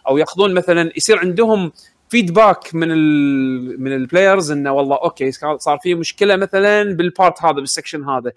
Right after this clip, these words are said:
أم، حطيتوا حاجز مثلًا، طفى الهايب حق الستوري بالمقطع الجاي. فهم يقدرون يعرفون من الفيدباك هذا إنه والله أوكي، لازم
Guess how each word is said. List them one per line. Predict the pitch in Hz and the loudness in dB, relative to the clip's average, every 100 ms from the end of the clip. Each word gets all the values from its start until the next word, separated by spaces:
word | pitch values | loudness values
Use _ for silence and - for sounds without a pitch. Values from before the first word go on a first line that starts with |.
| - _ - | -14 _ -2
أم، | 170 139 135 131 127 131 120 _ | 2 2 0 -2 -6 -10 -14 _
حطيتوا | - 156 - 185 175 | -8 -8 -2 -2 -2
حاجز | - 185 180 180 156 | 2 4 4 2 0
مثلًا، | 170 165 170 185 185 _ _ - | -2 0 2 0 -2 _ _ -4
طفى | - - | -2 0
الهايب | 165 151 160 156 151 | 0 2 2 2 0
حق | 151 131 | -8 -6
الستوري | 135 - 147 143 131 | -8 -6 -4 -2 -2
بالمقطع | 131 127 131 - 120 | -6 -8 -10 -6 -6
الجاي. | 131 135 123 120 _ _ - | -4 -2 -2 -4 _ _ -6
فهم | 143 156 226 226 | -2 2 2 2
يقدرون | 220 190 247 240 | 0 2 2 2
يعرفون | 190 196 - 247 | 0 -2 -2 -2
من | 196 196 | 0 0
الفيدباك | 247 - 226 180 214 - | -2 -2 -4 2 0 2
هذا | 190 208 196 175 | 2 2 2 -2
إنه | 175 | -2
والله | 170 190 180 | 0 2 2
أوكي، | 175 143 | 0 0
لازم | 135 151 165 160 | 0 0 -2 -6